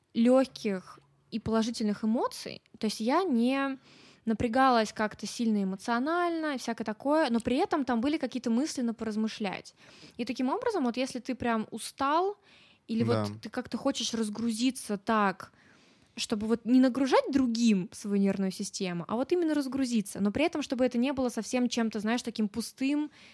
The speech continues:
Speaker 1: и
Speaker 2: М,
Speaker 1: совсем
Speaker 2: мозговым
Speaker 1: каким-то
Speaker 2: слизнем таким, раз
Speaker 1: Да,
Speaker 2: уж.
Speaker 1: то есть это хороший такой баланс, когда ты и отдыхаешь, но там и есть реально над чем подумать,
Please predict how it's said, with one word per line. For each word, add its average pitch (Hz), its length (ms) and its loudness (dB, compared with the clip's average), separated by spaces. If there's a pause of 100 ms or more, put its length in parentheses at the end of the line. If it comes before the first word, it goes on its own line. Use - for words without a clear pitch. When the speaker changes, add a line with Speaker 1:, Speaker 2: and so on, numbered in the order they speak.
(180)
Speaker 1:
и 123 60 -2
Speaker 2:
М, - 20 0
Speaker 1:
совсем 120 300 0
Speaker 2:
мозговым 117 460 6
Speaker 1:
каким-то - 0 -
Speaker 2:
слизнем 113 440 2
таким, - 460 -10
раз - 180 2
Speaker 1:
Да, 226 100 6
Speaker 2:
уж. 185 180 0
Speaker 1:
то 214 60 -4
есть 214 100 -4
это 349 160 0
хороший 285 440 0
такой 247 220 -2
баланс, 208 480 -4
когда 202 220 -2
ты 226 120 -8
и - 160 -4
отдыхаешь, 277 680 -2
но 226 60 -6
там 339 200 0
и 262 40 0
есть 277 240 -2
реально 240 280 0
над 208 120 -4
чем 220 200 -4
подумать, 208 420 -4